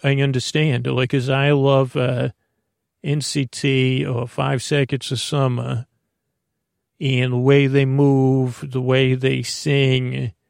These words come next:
the feelings that triggers in me, you know, the journey I'm taking on, experiencing through song and movement, and, you know, costumes, eye contact, dan-, you know, w-, w-, like, uh,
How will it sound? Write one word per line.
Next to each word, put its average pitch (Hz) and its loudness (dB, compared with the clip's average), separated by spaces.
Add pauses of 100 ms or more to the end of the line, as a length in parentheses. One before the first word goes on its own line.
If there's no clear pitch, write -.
(600)
the 131 -2
feelings 160 0
that 147 0
triggers 139 -2
in 123 -2
me, 139 0
you 135 -4
know, 120 0
the 127 -6
journey 156 0
I'm 131 0
taking 143 -2
on, 127 -4
experiencing 147 -2
through 143 -2
song 143 -2
and 135 -4
movement, 127 0 (1400)
and, 127 -4
you 151 0
know, 135 2
costumes, 135 -2
eye 135 -2
contact, 123 -2
dan-, 127 0
you 143 -2
know, 143 0
w-, 135 -6
w-, 139 -4
like, 131 -2
uh, 127 -4